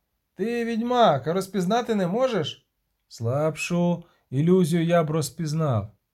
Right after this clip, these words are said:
але ця надзвичайно сильна. Але здається мені», «Здається тобі, якщо ти помиляєшся».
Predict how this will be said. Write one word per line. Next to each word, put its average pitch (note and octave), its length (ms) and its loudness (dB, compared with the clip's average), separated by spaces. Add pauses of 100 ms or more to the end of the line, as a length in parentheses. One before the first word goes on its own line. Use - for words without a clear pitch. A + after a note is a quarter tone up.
(200)
але C3 480 0
ця D3+ 520 -2 (300)
надзвичайно D3+ 840 2
сильна. C3 600 -2 (600)
Але F#3+ 280 6
здається F#3+ 720 2
мені», G3+ 500 -2
«Здається F#3+ 580 -6
тобі, G#3 280 -4
якщо G#3+ 400 0
ти A#3 120 -4
помиляєшся». G#3+ 920 2